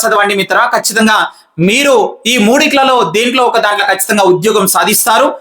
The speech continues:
మన యొక్క మాస్టర్ టీవీ ఎడ్యుకేషన్ యాప్ ని డౌన్లోడ్ చేసుకోండి. ఖచ్చితంగా మీకు టెస్ట్ సిరీస్ అనేది తీసుకొస్తాము తొందరలోనే. అదేవిధంగా YouTube ఛానల్ ని తప్పకుండా సబ్స్క్రైబ్ చేయండి. మీకు ఫ్రీగా ఆన్‌లైన్ క్లాసెస్ కూడా YouTube లోనే అందించడం జరుగుతుంది. కాబట్టి so దయచేసి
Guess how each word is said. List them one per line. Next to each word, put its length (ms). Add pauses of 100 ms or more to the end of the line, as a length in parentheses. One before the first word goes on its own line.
(300)
మన 180
యొక్క 240
మాస్టర్ 320
టీవీ 220
ఎడ్యుకేషన్ 440
యాప్ 180
ని 40 (160)
డౌన్లోడ్ 320
చేసుకోండి. 440 (460)
ఖచ్చితంగా 440 (100)
మీకు 240
టెస్ట్ 220 (100)
సిరీస్ 300
అనేది 200
తీసుకొస్తాము 420 (100)
తొందరలోనే. 440 (420)
అదేవిధంగా 460 (220)
YouTube 340
ఛానల్ 320
ని 80 (160)
తప్పకుండా 420
సబ్స్క్రైబ్ 400
చేయండి. 320 (220)
మీకు 180 (140)
ఫ్రీగా 280 (480)
ఆన్‌లైన్ 320
క్లాసెస్ 360
కూడా 120 (100)
YouTube 300
లోనే 200
అందించడం 360 (100)
జరుగుతుంది. 400
కాబట్టి 300 (300)
so 80 (120)
దయచేసి 380